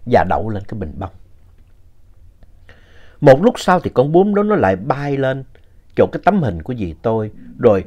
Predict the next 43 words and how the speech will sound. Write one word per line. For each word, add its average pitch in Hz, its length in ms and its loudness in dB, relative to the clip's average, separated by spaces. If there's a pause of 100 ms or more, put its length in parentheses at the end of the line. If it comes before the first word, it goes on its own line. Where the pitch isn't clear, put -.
(140)
nó 170 120 2
đậu 110 280 2
lên 123 240 0
cái 151 160 -4
góc - 160 0
khuôn 120 340 -4
hình 82 200 -8
của 117 180 -10
dì. 85 260 -12 (1080)
Lần 135 200 6
này 110 140 0
thì 107 80 -12
tôi 131 160 -4
không 135 140 -8
có - 100 -8
sợ 87 320 -4
nữa, 92 220 -8 (580)
và 113 180 -2
tôi 113 140 2
nói, 120 300 -6 (480)
"Nếu 208 180 4
là 165 120 4
dì 110 240 -2
đã 117 200 0
về 101 160 -2
thăm 139 200 -8
nhà, 101 340 -4 (360)
thì 131 220 2 (240)
dì 139 180 2
đậu 127 240 2
lên 165 160 0
tay 160 220 -4
của 170 120 -12
con 160 260 -2
đi." 165 160 -4 (800)
Vừa 147 280 8
nói 202 200 4
dứt 277 220 -2
xong 175 200 -6
thì - 120 -12
con 147 200 -4
bướm 180 200 0
đó 185 260 -2